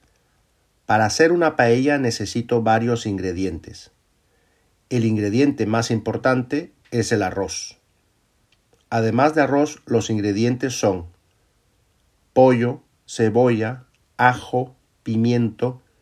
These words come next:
tomate, aceite, sal, azafrán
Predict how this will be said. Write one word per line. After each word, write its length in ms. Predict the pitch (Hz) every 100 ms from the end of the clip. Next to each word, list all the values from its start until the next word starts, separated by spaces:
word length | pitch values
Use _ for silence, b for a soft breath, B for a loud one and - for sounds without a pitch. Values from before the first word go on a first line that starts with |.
| _ _ -
tomate, 680 | 110 110 117 - 120 127 123 _ -
aceite, 800 | 110 110 131 117 104 - 127 127 _ _ _ _
sal, 480 | - 120 113 123 131 _
azafrán 720 | - 107 110 101 113 117 135